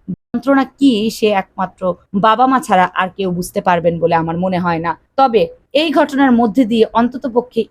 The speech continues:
এই পুলিশ ইন্সপেক্টর আন্দোলনে সাধারণ ছাত্রদের বা সাধারণ জনতার গায়ে গুলি ছুটতে একবার হলেও এবার ভাববেন।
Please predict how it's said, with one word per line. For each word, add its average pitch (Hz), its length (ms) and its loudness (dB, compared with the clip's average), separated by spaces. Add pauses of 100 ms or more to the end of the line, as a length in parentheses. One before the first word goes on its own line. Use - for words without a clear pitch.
এই 294 200 2
পুলিশ 262 300 -4
ইন্সপেক্টর 226 600 -2 (200)
আন্দোলনে 254 540 2
সাধারণ 240 520 0
ছাত্রদের 226 640 -2
বা 180 100 2
সাধারণ 196 480 -2
জনতার 196 460 -4
গায়ে 185 340 0 (320)
গুলি - 340 -4
ছুটতে 208 500 -4 (160)
একবার 196 380 0
হলেও 175 240 2
এবার 165 320 4
ভাববেন। 170 460 -2